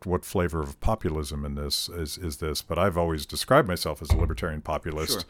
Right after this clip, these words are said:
Speaker 1: for the simple reason that I would like to translate these libertarian values into something that is appealing and, and reachable for, for people, um, all across the economic and social spectrum. And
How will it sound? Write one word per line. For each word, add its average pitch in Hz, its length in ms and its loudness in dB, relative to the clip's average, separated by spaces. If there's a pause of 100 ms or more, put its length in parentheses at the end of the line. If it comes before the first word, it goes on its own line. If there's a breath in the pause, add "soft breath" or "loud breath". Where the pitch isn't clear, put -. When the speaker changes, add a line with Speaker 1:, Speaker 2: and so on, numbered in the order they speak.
(260 loud breath)
Speaker 1:
for - 120 -2
the 101 100 2
simple - 300 6
reason 95 320 4
that 80 120 -2
I 90 100 4
would 107 160 4
like 85 180 0
to 85 100 -6
translate 85 480 -2
these 78 200 -8
libertarian 80 480 -4
values 78 460 -2
into 76 180 -6
something 76 580 -4 (400 loud breath)
that 78 220 0
is 78 460 -2
appealing 92 640 4
and, 78 440 -6
and 76 300 -6
reachable 82 480 -2
for, 73 400 -4
for 82 160 -4
people, 73 580 -6 (480 soft breath)
um, 76 320 -4 (220)
all 95 180 -2
across 87 560 0
the 78 500 -8 (260)
economic 80 640 -4
and 71 180 -6 (220)
social 80 380 -4
spectrum. 71 560 0 (680 loud breath)
And 80 560 -2